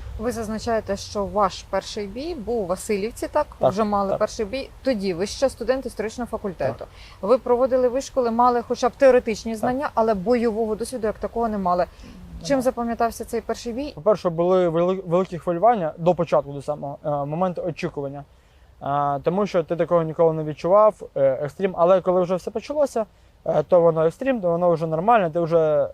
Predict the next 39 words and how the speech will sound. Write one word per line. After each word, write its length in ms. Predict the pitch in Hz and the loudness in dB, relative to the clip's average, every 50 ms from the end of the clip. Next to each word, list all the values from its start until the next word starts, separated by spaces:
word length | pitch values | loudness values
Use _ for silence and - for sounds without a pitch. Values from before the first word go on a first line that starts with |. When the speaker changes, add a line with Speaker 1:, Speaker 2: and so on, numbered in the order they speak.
| - | 0
Speaker 2:
е, 220 | 147 143 143 143 143 | 2 2 2 2 0
не 140 | 151 165 | -2 -2
думаєш 320 | 175 196 180 175 165 156 - | -2 -2 0 0 -2 -2 -4
ні 80 | 175 | -6
про 140 | 165 - 185 | -6 -6 -6
що, 260 | - - 254 233 202 | 2 4 4 4 4
крім, 360 | - - 165 165 175 170 160 156 | 2 -2 -4 -2 -2 -2 -4 -6
е, 500 | - - 147 143 143 139 139 139 139 139 | -6 -4 -4 -4 -4 -4 -4 -6 -6 -6
механічно 920 | 147 147 - - 165 175 175 156 - 151 143 139 131 131 131 127 120 104 92 - | -6 -6 -6 -6 -6 -6 -8 -8 -8 -10 -8 -8 -8 -8 -10 -10 -12 -12 -10 -6
робиш 440 | 135 139 143 151 147 139 147 139 - _ | -2 0 0 0 0 -2 -6 -10 -12 _
те, 100 | - 143 | -10 -10
що 140 | 135 - 143 | -10 -10 -12
треба. 280 | - - - - - - - - - - - - - - | -12 -14 -14 -16 -16 -20 -20 -20 -20 -20 -20 -20 -6 -2
Ну, 80 | 202 214 | 0 2
було 220 | 202 240 240 233 | 6 6 8 8
важко, 260 | 247 269 262 - - | 8 8 6 4 2
було 200 | 180 170 180 185 | 2 4 6 6
важко, 240 | 202 220 208 - 202 | 6 6 4 2 -2
тому 220 | 175 185 190 196 185 | -4 -2 -2 -2 0
що, 280 | - 185 180 170 165 - | 2 4 4 4 4 4
е, 280 | 165 156 156 151 151 151 | 4 4 4 4 4 4
поруч 300 | - 190 185 180 156 156 | 4 4 4 4 2 0
були 320 | 151 170 170 175 175 165 - - _ _ - - - | -2 -2 0 0 0 -2 -4 -10 _ _ -20 -8 -2
недосвідчені 760 | 160 175 170 185 - - 190 202 196 170 - - 175 170 175 | -2 0 0 0 -2 -2 -2 -4 -4 -4 -4 -6 -6 -4 -2
люди, 360 | 180 214 226 202 180 175 165 | -2 0 0 0 0 -2 -2
не 160 | 151 151 160 | 0 -2 -2
було, 420 | 160 156 175 175 190 190 185 165 - | 0 0 2 4 6 6 6 6 4
у 60 | 151 | 0
мене 200 | 156 165 175 170 | -2 0 0 0
не 80 | 165 160 | 0 0
було 180 | 151 160 151 147 | 2 2 2 0
ні 240 | 156 160 165 185 | -2 -4 -6 -6
бронежилета, 600 | 190 170 165 165 156 151 139 160 170 165 156 147 | -4 -4 -4 -4 -4 -6 -4 -2 -2 -2 -4 -4
ні 140 | 143 143 147 | -8 -10 -4
каски, 340 | 135 170 170 165 - - 156 | 2 2 2 2 2 -2 -8
ні 100 | 143 139 - | -8 -6 0
форми 280 | - 180 165 160 156 151 | 0 0 0 0 -2 -4
ніякої 320 | 151 147 143 - 151 143 | -6 -6 -6 -4 -6 -6
військової. 520 | 143 135 - - 151 143 139 135 131 131 | -6 -8 -4 -2 0 0 0 -2 -6 -8